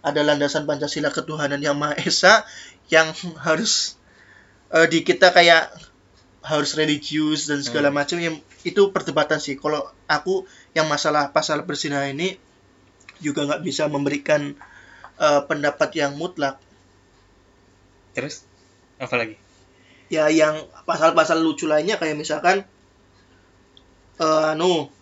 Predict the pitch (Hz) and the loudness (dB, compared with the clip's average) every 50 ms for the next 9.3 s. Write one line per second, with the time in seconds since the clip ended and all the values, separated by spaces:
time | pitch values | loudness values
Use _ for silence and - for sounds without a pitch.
0 | _ _ _ _ _ _ _ _ _ _ _ _ _ _ _ _ _ _ _ _ | _ _ _ _ _ _ _ _ _ _ _ _ _ _ _ _ _ _ _ _
1 | _ _ _ _ - - 165 156 156 156 156 156 - - _ _ - 196 180 165 | _ _ _ _ -4 0 2 2 2 2 -2 -8 -14 -18 _ _ 0 0 2 4
2 | 143 - - - - - _ - - 175 180 175 165 170 180 196 165 147 147 - | 4 4 4 2 -6 -10 _ -4 -2 0 0 0 0 -2 -2 -4 -4 -6 -8 -10
3 | - _ _ _ _ _ _ _ _ _ _ _ _ _ _ _ - 135 127 120 | -12 _ _ _ _ _ _ _ _ _ _ _ _ _ _ _ -14 -14 -12 -12
4 | 117 117 - - 120 113 - - - - _ _ _ _ _ _ _ - - 160 | -12 -12 -12 -12 -12 -12 -14 -16 -20 -20 _ _ _ _ _ _ _ -4 0 2
5 | 127 123 135 123 117 117 113 107 - - - 165 165 - 160 151 156 160 170 180 | 4 4 4 4 4 2 0 0 -4 -8 -4 0 0 2 2 2 4 6 8 6
6 | 185 175 156 143 - - 151 151 151 151 143 - 170 - - - 151 147 147 143 | 6 4 0 -4 -2 -2 -2 0 0 -2 -2 -2 -4 -4 -2 -2 0 2 2 2
7 | 143 - - - - _ _ _ _ _ _ _ _ - - 151 147 143 139 139 | 0 -2 -8 -20 -20 _ _ _ _ _ _ _ _ -2 0 2 4 4 2 2
8 | 165 135 160 156 156 151 139 139 139 143 147 147 143 143 139 151 180 - 160 160 | 0 -2 -2 -2 -2 -2 -2 0 0 2 2 2 2 0 -4 -12 -10 -6 -2 -2
9 | 160 - - - - - | -2 -2 -4 -8 -10 -14